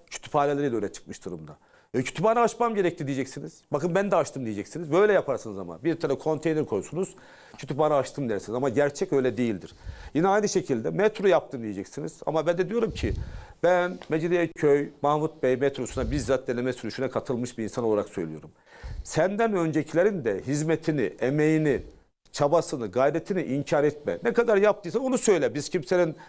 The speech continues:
ne yaptığıyla ilgilenmiyoruz bu konularda. Yaptıysan seni de takdir edelim. Yani kaç kilometre yaptıysan ama birilerinin de emeğinin üstüne,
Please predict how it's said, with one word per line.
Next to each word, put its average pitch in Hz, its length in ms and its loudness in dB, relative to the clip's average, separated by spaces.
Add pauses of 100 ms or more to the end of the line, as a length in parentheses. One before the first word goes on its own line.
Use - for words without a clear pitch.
ne 139 60 2
yaptığıyla 170 420 2
ilgilenmiyoruz 156 540 0
bu 107 40 -10
konularda. 95 560 -4 (280)
Yaptıysan 170 480 0
seni 202 180 0
de 233 120 0
takdir 185 320 0
edelim. 151 260 0 (580)
Yani 127 120 2
kaç 202 320 0
kilometre 170 340 0
yaptıysan 156 540 0
ama 139 280 -2
birilerinin 160 400 0
de 131 180 2 (460)
emeğinin 151 460 2
üstüne, 117 540 -2